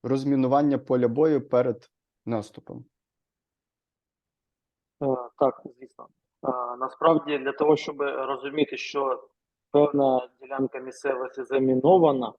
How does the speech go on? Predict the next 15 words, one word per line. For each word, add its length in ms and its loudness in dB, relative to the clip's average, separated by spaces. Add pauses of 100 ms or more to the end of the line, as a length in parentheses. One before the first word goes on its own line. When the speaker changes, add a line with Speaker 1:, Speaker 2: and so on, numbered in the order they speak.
(380)
Speaker 2:
треба 340 4
за 140 -2
нею 520 -2
провести 560 -6
великий 420 0
спектр 400 -4
роботи, 560 -2
спостереження, 760 -2
наприклад. 420 -20
Да? 160 -4 (500)
Потрібно 400 0
зрозуміти, 520 0
що 140 0
вона 260 2
замінована. 680 -2